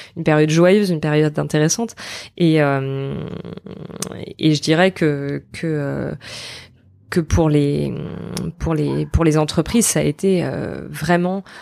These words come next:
euh, le moment de se rendre compte, enfin, au-delà, euh, de, de, de ce, voilà, de la nécessité aussi de prendre soin de chacun, de, de préserver, euh,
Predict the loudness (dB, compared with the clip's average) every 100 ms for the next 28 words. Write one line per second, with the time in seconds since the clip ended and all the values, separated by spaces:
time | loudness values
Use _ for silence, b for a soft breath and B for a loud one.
0 | B -6 -4 -2 -4 -4 -6 -6 -4 -2
1 | 0 2 0 0 -2 -4 -6 -4 -2 -2
2 | -6 -8 -10 -10 _ 0 4 4 4 2
3 | -2 -6 -4 -2 -4 -4 -4 -4 -6 -8
4 | -6 -6 -8 -8 -10 -12 -8 -8 -6 -8
5 | -8 -12 -14 -12 -2 0 0 -4 -4 0
6 | 0 0 -2 0 4 4 4 0 0 -2
7 | 0 -2 -2 -2 -4 -4 -4 -2 0 0
8 | 0 -2 -4 -2 -4 -4 -2 0 0 2
9 | 2 2 0